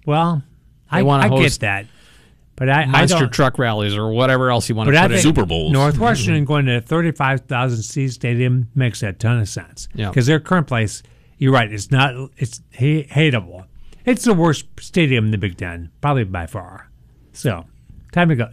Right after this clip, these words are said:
Speaker 1: Time to, yep, that's,
Speaker 2: Yep,
Speaker 1: I'm all
Speaker 2: probably
Speaker 1: for that.
Speaker 2: Northwestern, then Rutgers.
Speaker 1: Yeah, Rutgers.
Speaker 2: Maryland's is not very good.
Speaker 1: I've
Speaker 2: Old.
Speaker 1: been to all of them, and I have not b-, been to Rutgers since they fixed it up. I've heard it's better. So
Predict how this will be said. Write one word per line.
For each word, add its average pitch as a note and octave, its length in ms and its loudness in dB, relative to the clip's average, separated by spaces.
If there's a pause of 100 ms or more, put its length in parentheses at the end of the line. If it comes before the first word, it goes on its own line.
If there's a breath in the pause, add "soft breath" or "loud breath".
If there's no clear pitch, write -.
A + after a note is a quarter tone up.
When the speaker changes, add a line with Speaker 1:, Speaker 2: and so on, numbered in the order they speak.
Speaker 1:
Time F3 220 2
to, D3 200 2 (120)
yep, D3 240 2
that's, D3 200 -2
Speaker 2:
Yep, A#2+ 140 2
Speaker 1:
I'm D#3 80 4
all C#3+ 160 4
Speaker 2:
probably C#3 200 4
Speaker 1:
for F#2+ 60 -4
that. F2+ 180 -14 (120)
Speaker 2:
Northwestern, C3+ 600 0
then A#2+ 180 -2
Rutgers. B2 540 -4 (1080)
Speaker 1:
Yeah, E3+ 380 2
Rutgers. E3+ 500 0 (300 soft breath)
Speaker 2:
Maryland's C#3 400 4
is A#2 120 2
not B2+ 140 2
very A#2+ 200 2
good. A#2 320 0 (340)
Speaker 1:
I've D#3+ 220 0
Speaker 2:
Old. D3 80 -2
Speaker 1:
been F3+ 220 4
to E3+ 120 4
all D#3 240 2
of D#3+ 80 -2
them, D#3+ 400 2
and C3+ 200 2
I B2+ 260 4 (180 loud breath)
have E3+ 160 4
not F3+ 180 4
b-, D#3+ 80 0
been D3 320 2
to C#3 60 4
Rutgers C3 400 0
since A2+ 160 -4
they A#2+ 100 -2
fixed - 280 -6
it A2 100 -2
up. G#2 180 -6 (320)
I've A#2 180 0
heard C3 180 2
it's G2+ 120 -4
better. G2 400 -4 (100)
So - 240 -12